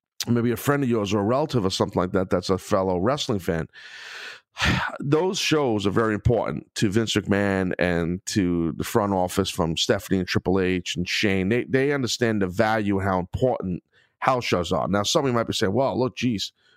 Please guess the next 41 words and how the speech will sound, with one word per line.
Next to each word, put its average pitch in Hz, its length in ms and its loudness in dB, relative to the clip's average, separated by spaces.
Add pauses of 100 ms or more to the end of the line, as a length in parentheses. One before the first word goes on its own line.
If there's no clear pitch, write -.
(140)
Brock 104 240 0
Lesnar 107 440 2 (800)
is 110 140 0
Universal 107 420 2
Champ, 127 460 -2 (420)
and, 90 440 2
you 95 60 2
know, 90 100 2
he's, 104 440 -2
you 87 100 -2
know, 87 160 -2 (140)
doesn't 101 220 2
work 107 180 0
a 107 60 2
lot 101 160 2
of 92 60 -2
days, 107 380 2
and 95 80 0
he 98 60 2
doesn't 107 200 2
really 98 160 2
work 98 180 0
house 104 240 2
shows." 98 280 0
And 92 160 0
I'd 101 200 0
say, 117 120 2
"Yeah, 104 220 2
you're 117 160 0
right. 147 260 0
That's 101 160 0
true." 160 220 0
And 107 100 0
that's 110 140 -2
something - 180 2
that 104 120 2
I've 104 100 0
talked 113 240 0
about 95 180 2
a 90 40 0
lot. 123 380 2